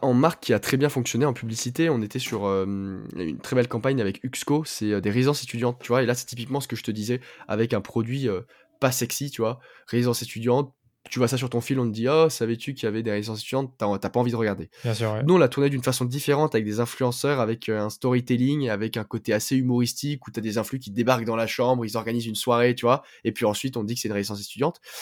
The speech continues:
Speaker 1: Et on a généré, euh, plus de cent mille, euh, visites sur le site web en, euh, l'espace de, euh, deux semaines. Euh, et tu vois, on n'était pas sur,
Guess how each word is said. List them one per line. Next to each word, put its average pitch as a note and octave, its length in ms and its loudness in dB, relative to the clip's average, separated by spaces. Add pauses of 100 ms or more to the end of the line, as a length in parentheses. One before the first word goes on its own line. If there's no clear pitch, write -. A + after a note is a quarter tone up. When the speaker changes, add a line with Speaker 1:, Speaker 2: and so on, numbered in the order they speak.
(140)
Speaker 1:
Et - 80 2
on A#2+ 80 6
a A#2+ 60 8
généré, A#2+ 420 6
euh, B2+ 80 6
plus A#2+ 200 -6
de - 40 -8
cent C3 140 4
mille, C3+ 200 4
euh, A2+ 200 6
visites B2+ 240 -4
sur - 100 -4
le G#2+ 60 -4
site - 200 -8
web C#3+ 180 4 (500)
en, B2 360 6
euh, G#2 220 4
l'espace A#2+ 480 4
de, A#2+ 120 0
euh, G#2 420 2
deux A2 160 0
semaines. B2 360 2 (680)
Euh, G2 580 4
et A2+ 120 2
tu - 160 -4
vois, C3+ 160 6
on C3 80 4
n'était A2 200 0
pas C3 160 2
sur, B2+ 160 0